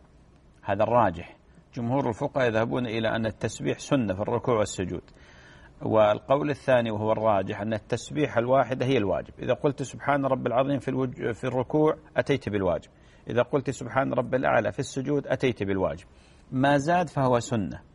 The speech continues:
وعندنا أعلى الكمال وأدنى الكمال، أدنى الكمال ثلاث تسبيحات وأعلى الكمال عشر تسبيحات، عشر تسبيحات. بالنسبة للموازنة، نعم، الصلاة ينبغي أن تكون معتدلة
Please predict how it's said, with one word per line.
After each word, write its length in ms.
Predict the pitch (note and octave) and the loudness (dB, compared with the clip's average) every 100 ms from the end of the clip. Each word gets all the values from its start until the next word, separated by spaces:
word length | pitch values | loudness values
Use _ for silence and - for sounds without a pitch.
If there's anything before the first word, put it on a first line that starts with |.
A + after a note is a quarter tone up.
| - - - | -20 -20 -12
وعندنا 600 | - A#2 D3+ C#3+ C3 B2+ D#3 | -4 0 0 2 2 2 2
أعلى 260 | C#3+ D3 | 2 2
الكمال 580 | C#3+ - C#3 C#3 D3 C#3+ | 0 0 0 2 2 0
وأدنى 400 | - D3 B2+ A2 | 0 0 2 2
الكمال، 440 | F#2+ - F2 - - | 0 -2 -6 -6 -4
أدنى 280 | C#3+ E3 D#3+ | 0 2 2
الكمال 420 | D3+ - D3+ E3+ | 0 2 2 2
ثلاث 260 | C3+ D3 B2+ | 4 4 4
تسبيحات 600 | A2 - F#2+ F2 E2 - - _ _ _ _ - _ | 0 -6 -6 -6 -10 -14 -20 _ _ _ _ -20 _
وأعلى 420 | C3 D#3 C#3+ C#3+ | -2 0 2 2
الكمال 580 | C#3+ C3 C3+ C3+ C#3+ D3 - | 0 0 -2 2 2 0 -4
عشر 180 | B2+ A#2 | -6 -4
تسبيحات، 640 | - G2+ - - - - - - _ - - - - _ - | -4 -6 -6 -10 -10 -12 -16 -20 _ -20 -20 -20 -20 _ -8
عشر 260 | - A#2 - | -2 -2 -4
تسبيحات. 600 | F#2 F#2+ - G#2 - - - - - - - | -8 -10 -10 -10 -10 -12 -14 -20 -20 -20 -6
بالنسبة 520 | C#3 D#3+ G3 - D3 | -4 -2 -4 0 2
للموازنة، 1400 | C3+ B2 A2+ A2 A#2 A2+ G#2+ A2 A2 B2 C#3 B2+ A2+ B2 | 4 4 2 0 0 -2 -2 -2 2 4 4 4 2 0
نعم، 280 | F3+ C3 B2+ | 0 0 -2
الصلاة 540 | - D#3 E3+ E3 D#3 - | -2 2 4 4 2 -4
ينبغي 360 | F3 D3+ C#3 | -4 -2 -2
أن 80 | C3 | -2
تكون 240 | C#3 D3+ | -4 -4
معتدلة 540 | C#3+ A2+ C#3 G#2+ E2 | -2 0 2 2 0